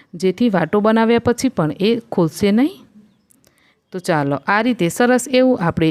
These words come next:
એક વાટો બનાવીને તૈયાર કરી લીધો છે. તો આ જ રીતે તમારે બધા જ વાટા બનાવીને તૈયાર કરવાના.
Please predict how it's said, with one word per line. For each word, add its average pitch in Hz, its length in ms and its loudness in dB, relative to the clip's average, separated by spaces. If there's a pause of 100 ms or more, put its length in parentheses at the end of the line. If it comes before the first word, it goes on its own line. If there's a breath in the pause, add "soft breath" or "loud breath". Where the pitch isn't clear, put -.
એક 214 260 -2
વાટો 233 300 2
બનાવીને 233 500 2
તૈયાર 185 520 0
કરી 165 220 2
લીધો 180 320 0
છે. 294 320 -4 (600 loud breath)
તો 170 240 -2
આ 208 140 0
જ 226 100 -2
રીતે 226 320 2
તમારે 165 340 0
બધા 190 360 0
જ 214 80 -2
વાટા 233 240 0
બનાવીને 226 520 2
તૈયાર 160 380 -2
કરવાના. 208 560 0